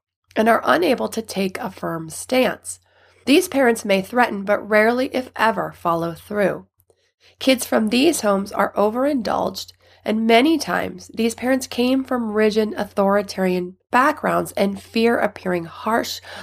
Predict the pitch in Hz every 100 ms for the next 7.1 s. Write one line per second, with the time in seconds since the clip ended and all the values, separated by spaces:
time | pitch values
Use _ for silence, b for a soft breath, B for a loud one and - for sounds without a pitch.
0 | B 262 262 302 311 302 302 240 214 202
1 | 202 196 226 240 277 233 190 175 185 185
2 | 196 190 190 - 226 220 196 175 170 170
3 | 175 170 160 185 - b b b _ _
4 | _ _ 262 262 254 262 339 269 214 208
5 | 214 208 220 254 269 233 190 180 175 170
6 | 202 202 196 214 - 302 320 - - -